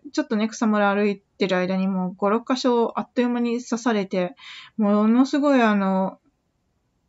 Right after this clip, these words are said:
跡になってたっていう記憶があります。ですから、あの、虫刺されの予防スプレーをしたりとか、あとあの、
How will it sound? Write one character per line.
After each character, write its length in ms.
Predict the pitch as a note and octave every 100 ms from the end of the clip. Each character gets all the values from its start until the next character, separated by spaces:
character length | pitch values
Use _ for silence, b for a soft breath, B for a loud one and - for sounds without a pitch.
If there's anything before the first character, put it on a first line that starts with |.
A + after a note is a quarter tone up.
| _ _ _ -
跡 220 | G#3 A3
に 120 | G3
な 120 | G3 G#3
っ 80 |
て 120 | - F#3+
た 120 | F3
っ 120 | -
て 80 | G3+
い 120 | F3+
う 40 |
記 160 | F#3 A#3
憶 220 | A3 G3+
が 80 | F#3+
あ 40 |
り 80 | F#3
ま 220 | F#3+ G3
す。 180 | G3+ - _ _ _
で 100 | G#3
す 80 | -
か 140 | G#3+
ら、 300 | G3 G3+ G3 B B B B B
あ 180 | - G3
の、 360 | F#3 F#3 F3 - _ _ -
虫 220 | A3 -
刺 120 | B3+
さ 160 | C4 B3
れ 560 | B3 A#3+ A#3+ A#3 - A#3
の 760 | C#4 B3+ B3 - - - A#3+ B3
予 160 | A#3
防 160 | A#3 C4+
ス 140 | -
プ 100 | D4
レ 140 | B3+ A3
ー 20 |
を 80 | G3+
し 100 | -
た 120 | G#3
り 140 | F3
と 120 | F3
か、 400 | - G#3+ G#3 F#3+ -
あ 80 | F#3+
と 160 | F#3+ F#3
あ 80 |
の、 200 | F3 G3+